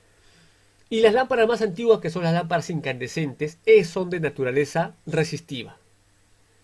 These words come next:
Casi ya no hay elementos de naturaleza resistiva. Hoy en día lo que abundan son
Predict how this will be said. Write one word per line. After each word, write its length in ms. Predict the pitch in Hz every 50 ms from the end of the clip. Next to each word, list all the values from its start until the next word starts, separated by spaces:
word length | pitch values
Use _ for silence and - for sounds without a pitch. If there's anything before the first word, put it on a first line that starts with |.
| _ _ _ _ _ _ _ _ _ _ _ _ _ _ _ _ _
Casi 320 | - - 165 165 - 160 139
ya 160 | 135 143 135
no 160 | 131 139 160
hay 140 | 202 214 160
elementos 460 | 127 127 123 131 139 135 135 143 135
de 120 | 131 123 120
naturaleza 560 | 117 113 - - 117 113 120 120 - 127 117
resistiva. 520 | 107 104 - - - - 117 117 - - -
Hoy 160 | 165 151 147
en 100 | 139 135
día 380 | 143 165 165 160 160 165 165 165 - _ _ _ _ _ _ _ -
lo 160 | 147 143 143
que 100 | - 135
abundan 400 | 131 160 202 202 175 170 156 156
son 280 | - 170 180 190 190